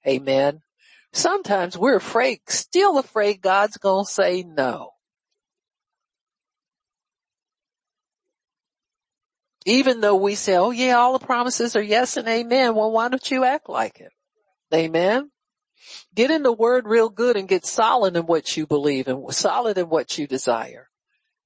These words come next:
and ask God for it. Instead of the minute something turns, and this is what the enemy does, you'll ask, you think in faith, and then the minute something comes along and tells you something different, you quit. "Well,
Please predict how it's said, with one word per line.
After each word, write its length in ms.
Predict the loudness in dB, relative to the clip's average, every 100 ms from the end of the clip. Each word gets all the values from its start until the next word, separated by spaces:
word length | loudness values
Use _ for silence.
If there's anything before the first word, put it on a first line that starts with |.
| -4
and 140 | 0
ask 260 | 0 -4 -2
God 260 | 0 0
for 380 | -6 -10 -8 -12
it. 60 | -16 _ _ _ _ _ _ _ _
Instead 400 | -4 -2 0 0
of 100 | 2
the 60 | -2
minute 340 | 0 2 2
something 420 | 0 -2 0 -2 0
turns, 280 | 0 0
and 160 | -4 -2
this 180 | -2 -2
is 80 | 0
what 180 | 0
the 180 | -2 -4
enemy 280 | -4 -2 -2
does, 420 | 0 2 2 0 -12 -20 _
you'll 240 | 2 2 2
ask, 420 | 2 2 0 -10
you 160 | -6 -4
think 340 | -2 -2 0
in 140 | -2 -2
faith, 460 | -2 0 0 0
and 120 | -2 0
then 140 | -2
the 60 | -2
minute 340 | 0 -2 -2
something 460 | -2 -2 -2 -8 -4
comes 340 | -4 -4 -2
along 560 | -2 2 2 2 0 -4 _ _ -20 _
and 280 | 0 0 0
tells 380 | 0 2 2 0
you 120 | -4
something 500 | 0 -2 -2 -6 0
different, 460 | 0 2 -2 -4
you 60 | -6
quit. 400 | -4 -2 -2 -6 _ _ _ _ _ _ _
"Well, 260 | -6 -6